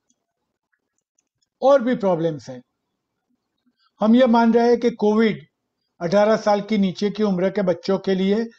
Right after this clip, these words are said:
खतरनाक नहीं है। सही भी है, ज्यादातर ऐसा देखा गया है। पर याद रहे, कोरोना वायरस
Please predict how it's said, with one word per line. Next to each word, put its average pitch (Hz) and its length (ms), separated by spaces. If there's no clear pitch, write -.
खतरनाक 190 680
नहीं 165 400
है। 135 240
सही 247 200
भी 214 180
है, 147 280
ज्यादातर 180 680
ऐसा 170 420
देखा 170 420
गया 165 500
है। 175 200
पर 214 100
याद 208 300
रहे, 233 200
कोरोना 208 480
वायरस 190 400